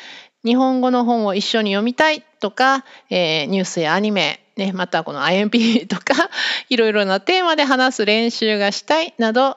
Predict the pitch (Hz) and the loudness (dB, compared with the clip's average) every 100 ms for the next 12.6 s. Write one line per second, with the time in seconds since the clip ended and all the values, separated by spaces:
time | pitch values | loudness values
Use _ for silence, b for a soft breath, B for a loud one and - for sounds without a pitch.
0 | - 185 165 170 170 - 208 185 175 - | -4 -4 -2 -2 -4 -2 -2 -2 -6 -2
1 | 294 330 - 370 339 330 320 220 - 240 | -2 -2 -2 -2 0 -2 -2 -4 -2 0
2 | 240 240 226 208 214 320 - 262 - - | 0 -2 -4 -4 -2 -4 -2 -4 -2 -4
3 | 208 202 202 196 185 180 - 185 170 156 | -4 -2 -4 -4 -6 -8 -4 0 0 -2
4 | 185 302 277 240 220 262 269 277 277 311 | 0 0 0 -2 -2 -2 -2 -4 0 0
5 | 349 - B B B B B - 349 370 | -2 -8 B B B B B -2 0 2
6 | 370 330 339 - 330 330 320 - 294 302 | 0 0 -2 -2 0 0 0 -2 -2 0
7 | 269 - 269 262 220 202 165 170 - 285 | -2 -2 0 0 0 -2 -4 -6 -2 0
8 | 349 294 202 185 180 - 175 165 180 233 | 2 0 -2 -4 -4 -4 -4 -2 -2 -2
9 | - 190 226 - 269 262 262 254 240 226 | -2 -4 -2 0 0 2 2 0 0 -2
10 | 196 196 - 269 294 349 370 370 285 175 | -4 -6 -4 -2 -2 -2 0 2 2 0
11 | - b b b _ 156 156 - - 226 | -4 b b b _ -6 -4 -6 -4 -2
12 | 254 220 - 262 294 294 | -2 -4 -2 0 0 0